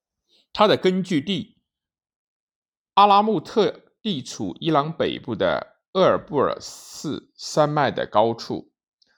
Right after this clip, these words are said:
是神秘而又危险的阿萨辛派的据点。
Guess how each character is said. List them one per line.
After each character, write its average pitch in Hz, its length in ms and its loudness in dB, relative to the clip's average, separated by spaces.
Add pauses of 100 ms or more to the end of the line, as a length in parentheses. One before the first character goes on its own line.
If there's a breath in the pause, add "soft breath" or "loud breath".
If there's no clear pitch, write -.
(180)
是 - 240 -2
神 117 240 0
秘 175 540 0 (240)
而 110 140 0
又 135 160 4
危 180 260 0
险 95 340 -4
的 80 300 -8 (480)
阿 175 160 -2
萨 139 220 2
辛 160 280 -4
派 156 220 -2
的 76 100 -8
据 92 200 -8
点。 76 260 -12